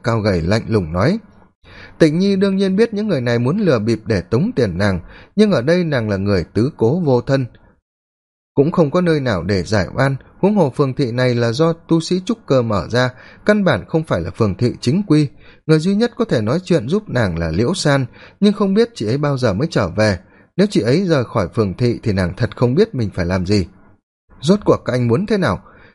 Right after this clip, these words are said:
Tịnh Như biết mình không thể đấu lại bọn chúng, cũng biết không thể sống thêm ở đây được nữa. "Còn thế nào? Chúng ta là người giảng đạo lý, chỉ cần đền chúng ta một ít linh thạch là được," hăng hắc.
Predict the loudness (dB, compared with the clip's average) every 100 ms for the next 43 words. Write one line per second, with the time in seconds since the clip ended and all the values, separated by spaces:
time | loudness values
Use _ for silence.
0 | _ 2 2 2 2 0 0 -2 -2 -4
1 | -2 0 0 0 2 2 0 -4 -2 0
2 | 0 0 0 0 0 -4 -4 -4 -2 -2
3 | 0 0 0 0 0 -2 -2 0 -2 -4
4 | -20 -20 -20 _ _ 2 2 0 0 0
5 | -2 -8 -20 -8 0 0 2 0 0 0
6 | 0 0 -2 -2 -4 0 0 0 -2 -6
7 | -4 -2 0 0 -2 -2 0 -2 0 -2
8 | -2 -2 -2 -2 -4 -2 0 0 -2 -10
9 | -6 -2 -2 -2